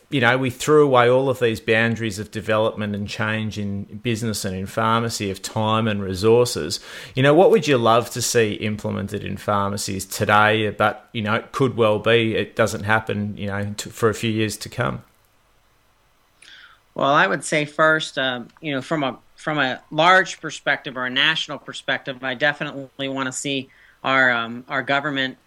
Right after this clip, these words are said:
Speaker 2: payment system as well as our insurance payment system accept and realize how important the pharmacist is in, in awarding and giving them what they deserve as, as providers and, and getting provider status, and what that's gonna mean as, uh,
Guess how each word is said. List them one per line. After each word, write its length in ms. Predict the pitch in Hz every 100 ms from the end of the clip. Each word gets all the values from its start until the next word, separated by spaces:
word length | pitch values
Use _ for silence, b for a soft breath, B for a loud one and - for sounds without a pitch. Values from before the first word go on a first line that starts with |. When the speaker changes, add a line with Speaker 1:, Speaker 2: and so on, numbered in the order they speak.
| -
Speaker 2:
payment 420 | 151 151 139 -
system 480 | - 139 - 139 127
as 200 | 113 117
well 220 | 131 131
as 160 | 127
our 340 | 127 120 113 b b -
insurance 680 | 127 120 - 175 151 127 -
payment 400 | 143 127 123 123
system 440 | 139 123 - 123
accept 600 | 120 - - 143 135 - -
and 340 | 135 120 120 117
realize 680 | 143 139 131 131 131 - b b b
how 240 | - 151
important 640 | 143 110 - 156 123 127 - -
the 80 |
pharmacist 640 | 120 143 139 143 - 131 -
is 300 | 131 131 117
in, 200 | 117 113 b b b
in 140 | - 131
awarding 640 | 123 127 143 135 127 127
and 240 | 120 113 113
giving 280 | 139 139 135
them 160 | 127
what 160 | 123 123
they 120 | 127
deserve 500 | 117 113 135 131 113
as, 220 | 110 -
as 160 | 139 123
providers 680 | - 123 123 131 127 117 110
and, 220 | 117 110 -
and 140 | 123
getting 260 | 117 135 120
provider 500 | - 117 123 120 110
status, 600 | - - 123 120 110 -
and 140 | 110 104 b b -
what 120 | 151
that's 200 | 143 -
gonna 160 | 143
mean 320 | 127 135 139 135
as, 300 | 120 110 123
uh, 260 | 117 110